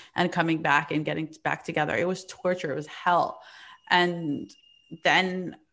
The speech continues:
you know, cut to a couple of years after that, then I meet this guy and I'm like, "All right, like, this seems easy, blah, blah, blah." It wasn't easy, but it felt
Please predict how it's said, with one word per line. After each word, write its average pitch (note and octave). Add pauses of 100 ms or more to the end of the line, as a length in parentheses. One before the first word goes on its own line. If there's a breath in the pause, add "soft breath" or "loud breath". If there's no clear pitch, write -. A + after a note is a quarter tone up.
(220)
you F3
know, D#3
cut E3+
to F3+
a E3+
couple F3
of E3
years D#3
after F3
that, A#3
then F#3+
I F3
meet F3
this -
guy G3
and F3+
I'm E3
like, D3+
"All -
right, F#3+
like, D#3+
this E3
seems D#3
easy, F3+
blah, F3
blah, -
blah." E3+
It A3
wasn't C4+
easy, D#3+ (420 loud breath)
but F3
it F3+
felt F3+